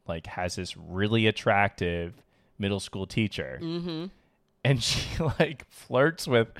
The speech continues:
Speaker 1: the middle school teacher, and it's done. It sounds super cringy, but it's
Speaker 2: They did,
Speaker 1: so
Speaker 2: they did it
Speaker 1: funny
Speaker 2: so well.
Speaker 1: because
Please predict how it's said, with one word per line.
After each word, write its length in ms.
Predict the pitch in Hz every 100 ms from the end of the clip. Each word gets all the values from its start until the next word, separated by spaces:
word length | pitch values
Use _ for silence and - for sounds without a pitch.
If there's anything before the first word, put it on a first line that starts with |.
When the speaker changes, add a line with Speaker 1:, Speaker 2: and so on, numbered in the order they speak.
| - _ _ _
Speaker 1:
the 100 | -
middle 180 | 135 131
school 200 | - 127
teacher, 540 | - 135 - 127 110 -
and 100 | 123
it's 380 | 127 - - -
done. 480 | 135 143 151 113 104 - - -
It 120 | 127
sounds 340 | - 170 160
super 480 | - - 139 - 131
cringy, 760 | - - 113 120 110 95 92 - -
but 140 | 117
it's 200 | 113 -
Speaker 2:
They 80 | 165
did, 60 | 165
Speaker 1:
so 240 | 139 123 117
Speaker 2:
they 100 | 165
did 140 | 156
it 20 |
Speaker 1:
funny 240 | 131 151 135
Speaker 2:
so 160 | 107
well. 100 | 135
Speaker 1:
because 300 | 135 117 113